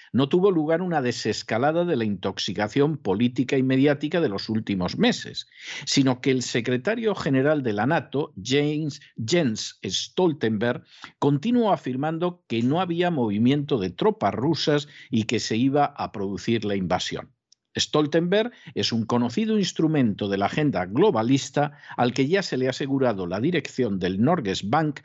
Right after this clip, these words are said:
cuando abandone la Secretaría General de la nato. Duodécimo. De la misma manera, el gobierno británico insistió en que no habían visto ninguna prueba de la retirada de Rusia, mientras que Anthony Blinken, secretario de Estado de los Estados Unidos,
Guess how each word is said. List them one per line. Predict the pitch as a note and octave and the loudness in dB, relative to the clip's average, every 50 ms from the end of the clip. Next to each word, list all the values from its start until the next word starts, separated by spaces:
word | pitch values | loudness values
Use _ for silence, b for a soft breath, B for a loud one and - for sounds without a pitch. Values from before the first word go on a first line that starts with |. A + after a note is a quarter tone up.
| B B B B | B B B B
cuando | _ G#2+ G#2+ A2 A#2 C#3 | _ 0 2 2 4 4
abandone | E3 E3+ D3 A2+ A2+ A2 C3 C3 C3 C3+ | 4 2 2 0 0 0 2 2 2 2
la | B2 A2+ G2 | 2 0 0
Secretaría | - - F#2 - G2 F#2 F2 F#2 F#2 G#2 A2+ A#2+ A#2 | -2 -4 -6 -6 -8 -6 -4 -2 -2 2 2 0 0
General | - - G2 F2+ E2 E2+ F#2 F#2+ F2 E2 | 0 -4 -6 -6 -2 -2 -2 -2 -2 -2
de | F2 | -2
la | E2 D#2+ E2 | -4 -4 -4
nato. | E2 - - _ - _ _ _ _ _ _ _ _ _ _ _ _ _ _ _ | -6 -8 -10 _ -20 _ _ _ _ _ _ _ _ _ _ _ _ _ _ _
Duodécimo. | A#2+ B2 C3 B2+ D3 B2 - - - - - - _ _ B B B B B B B | 2 2 4 4 2 0 0 -4 -16 -16 -18 -20 _ _ B B B B B B B
De | - B2 B2+ | -2 0 0
la | C#3 C#3 | 0 0
misma | E3 F#3 D#3+ D3 C#3 C3 | 0 0 0 0 -2 -2
manera, | C3+ C#3+ F3 G#3 G#3 A#3 B3+ C4 - _ _ | -2 0 0 0 0 0 0 -2 -6 _ _
el | G#2 G2 G2 | -8 -6 -4
gobierno | F2+ G2+ G#2+ A#2 C#3 D3 C3 A2+ A#2 A2+ | -2 0 2 4 2 2 2 0 -4 -6
británico | G#2+ G#2+ B2 A#2+ - F#3+ G3+ G#3+ G#3+ G3 - G#3+ G#3+ A3 A3 B B B B | -4 -4 -4 -2 0 -2 0 0 -4 -4 0 0 0 0 -2 B B B B
insistió | - C3 C#3 B2 - D#3 C#3 - - - G#3+ A3 A3+ | 0 0 0 2 2 0 0 0 0 2 4 4 4
en | G#3+ F#3 E3+ | 4 0 -4
que | D3 - C#3+ C#3+ | -2 -2 -2 0
no | D#3+ F#3 | 0 -2
habían | G#3 G#3+ F#3+ F#3 F3+ E3 D3+ D3+ | -2 -2 0 0 0 0 -2 -2
visto | D#3+ D3+ - - - A#2+ | -2 -2 -2 -2 -2 0
ninguna | A2 A3+ A#2 B2 A#2+ F3 G#3+ F#3+ D#3 C3+ | 2 4 2 2 2 2 2 2 2 2
prueba | - D#3+ E3+ F3+ E3 E3 D3+ | 2 2 2 4 2 2 0
de | C3 A2 | 0 0
la | G#2+ G#2+ | 0 0
retirada | G#2 G2+ G2 G2 F#2+ - G2+ G#2+ E3+ F#3+ E3 A2+ G2 | 0 0 -2 -4 -2 -2 0 0 0 2 0 -2 -2
de | F#2+ F#2 | -4 -4
Rusia, | F2+ B2 C#3+ C3+ - - D#3+ F#3+ - B B B B B B | -2 -2 -2 0 2 0 0 0 0 B B B B B B
mientras | F#2+ G#2 A2+ A2 A2 B2 A2 - | 0 0 0 2 0 -2 -2 -2
que | - - A#2+ D3 | -2 -2 0 0
Anthony | E3+ E3 - - B2+ G#2+ G2+ F#2+ | 0 -2 -2 -2 -2 0 0 -2
Blinken, | F2+ G2+ B2+ D#3+ F#3 F#3 F#3 F3 G#3+ G#3+ A#3 B3+ | 0 2 2 4 4 2 2 2 0 0 0 -2
secretario | A#3+ - - - - G2 F2+ - C3 B2+ B2 A#2+ | -6 -6 -8 -6 -6 -4 -2 -2 0 0 2 0
de | G#2+ G2 | 0 -2
Estado | F#2+ - - - F#3 F#3 F3+ D3+ B2+ | -4 -6 -2 2 2 2 4 2 0
de | G#2+ | -2
los | G2+ G#2 G2 - | -4 -4 -4 -6
Estados | F#2+ - - - D3+ D3+ A#2+ G2 - | -6 -6 -2 0 0 0 0 -2 -4
Unidos, | F#2+ G#2+ C#3 D3+ D3 D#3+ E3 D#3+ | -2 0 2 2 2 2 0 0